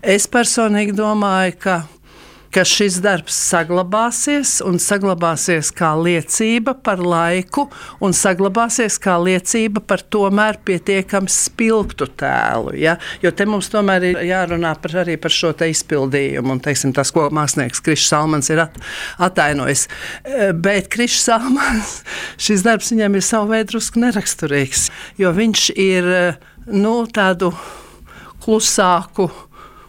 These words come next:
un, eh, varbūt dziļāku darba autors. Parasti tā es viņas iepazinusi.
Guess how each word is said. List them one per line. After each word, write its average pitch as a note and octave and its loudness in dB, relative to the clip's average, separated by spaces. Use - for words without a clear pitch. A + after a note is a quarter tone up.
un, F3+ 4
eh, F3 0
varbūt E3 0
dziļāku D3 0
darba A#2 -2
autors. - -4
Parasti - -2
tā G#2 0
es - -2
viņas B2+ -2
iepazinusi. B2+ -2